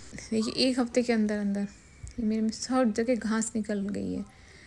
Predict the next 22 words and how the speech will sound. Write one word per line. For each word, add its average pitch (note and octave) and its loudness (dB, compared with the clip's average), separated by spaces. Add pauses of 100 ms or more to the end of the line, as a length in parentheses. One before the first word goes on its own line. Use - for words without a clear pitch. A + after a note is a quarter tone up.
(160)
इस G#3+ -2
टाइम A#3+ 6
घास A#3 2
को A#3+ 2
अगर A#3 4
आप A3+ 0
निकालेंगे A3+ 2
तो B3 -2
बहुत A#3+ -2
easily A#3+ 2
निकल A3+ 2
जाती G#3 0
है, E4+ 0
और B3 -2 (420)
मिट्टी B3 4
छान A3+ 2
के D4+ -4
आप D4 -4
उसको A#3+ -4 (600)
फेंक A#3 2
दीजिए। G3 -2
ये G3+ -4